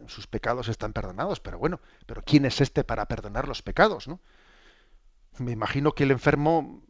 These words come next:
diría, "Yo aquí había venido a otra cosa, no sé, a mí me habían dicho que este curaba". No, no sé qué diría, ¿eh? Eso no nos lo cuenta el Evangelio, o sea, que ya,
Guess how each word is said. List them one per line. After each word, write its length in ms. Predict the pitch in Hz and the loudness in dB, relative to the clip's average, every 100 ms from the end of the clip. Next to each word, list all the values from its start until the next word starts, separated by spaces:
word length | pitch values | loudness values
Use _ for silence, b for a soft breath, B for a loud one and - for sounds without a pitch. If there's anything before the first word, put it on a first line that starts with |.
| _ | _
diría, 600 | 139 117 110 120 120 110 | -16 -8 -2 2 2 0
"Yo 180 | 110 127 | -4 -4
aquí 220 | 147 175 | -2 4
había 240 | 190 170 160 | 4 6 6
venido 320 | 139 139 131 | 6 4 2
a 20 | |
otra 220 | 120 - | 0 -2
cosa, 400 | 107 196 - 104 - | 0 2 2 -2 -6
no 120 | 98 | -10
sé, 300 | 104 190 139 | 0 0 0
a 60 | 101 | -2
mí 100 | 143 | 0
me 80 | 160 | 2
habían 240 | 156 151 | 4 4
dicho 240 | 139 147 143 | 2 -4 -4
que 60 | |
este 160 | 147 135 | -2 -4
curaba". 500 | - 139 208 117 - - - _ _ _ _ - | 0 6 6 4 -2 -20 -20 _ _ _ _ -16
No, 120 | 113 b b | -16 b b
no 100 | 139 | 0
sé 140 | 127 | 2
qué 120 | - 131 | 6 6
diría, 320 | 131 226 190 - - - - _ _ - | 8 8 6 4 -14 -20 -20 _ _ -14
¿eh? 140 | 139 147 b b b | -8 -8 b b b
Eso 160 | - 127 | -8 -2
no 100 | 143 | 0
nos 200 | 143 120 | 0 0
lo 100 | 131 | 4
cuenta 260 | 143 127 | 4 6
el 60 | 127 | 4
Evangelio, 480 | 120 110 107 196 143 | 4 2 4 6 6
o 40 | |
sea, 120 | 120 | 2
que 100 | 131 | 2
ya, 220 | 139 135 | 8 8